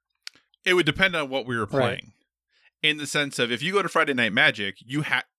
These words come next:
Speaker 1: Friday Night Magic, you know, typically is standard. Sometimes they do draft, but if it's a s-, a quote-unquote standard Friday Night Magic,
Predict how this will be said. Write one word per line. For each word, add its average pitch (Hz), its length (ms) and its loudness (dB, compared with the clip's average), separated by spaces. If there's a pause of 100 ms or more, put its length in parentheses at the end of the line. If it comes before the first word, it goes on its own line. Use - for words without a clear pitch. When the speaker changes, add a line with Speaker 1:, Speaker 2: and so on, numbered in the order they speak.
(120)
Speaker 1:
Friday 175 200 0
Night 170 200 -2
Magic, 120 440 -4 (260)
you - 140 -8
know, 113 140 0
typically 160 480 -4
is 143 100 -4
standard. 104 600 -2
Sometimes 131 400 -2
they 127 80 -2
do 117 100 -2
draft, 104 400 -2
but 117 140 0
if 110 100 -2
it's 113 140 -10
a - 20 -10
s-, - 140 -10 (500)
a 127 140 2
quote-unquote 139 440 0
standard 131 540 0
Friday 120 200 2
Night 107 160 -2
Magic, 123 380 0